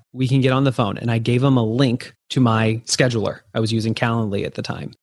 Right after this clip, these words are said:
And people literally would just book time on my calendar. And my goal was to figure out what their pain was. I wanted to help them and I wanted to understand what their pain was.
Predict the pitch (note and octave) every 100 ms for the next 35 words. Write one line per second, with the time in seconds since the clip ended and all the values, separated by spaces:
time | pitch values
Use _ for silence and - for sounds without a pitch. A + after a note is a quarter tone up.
0 | - B2+ A#2 - C#3+ C3+ D#3 A2 G#2 G#2
1 | B2+ D3 D3 A#2+ A2 - _ - A#2 -
2 | - G#2 G2+ A#2+ C#3+ F3+ G#3 F3 G#2 -
3 | A#2 A2+ A2 A2 E3 A3 A#3 G2+ A2+ _
4 | - B2+ - - F3+ F3 D#3+ D#3 C#3 B2
5 | - - A2+ G#2 E2+ - - - - A2+
6 | A#2 G2+ - D#3+ F#3 F3 B2+ A2+ B2+ B2+
7 | - A#2+ - B2 G#2+ G2+ G2 - A#2+ A#2
8 | D2 -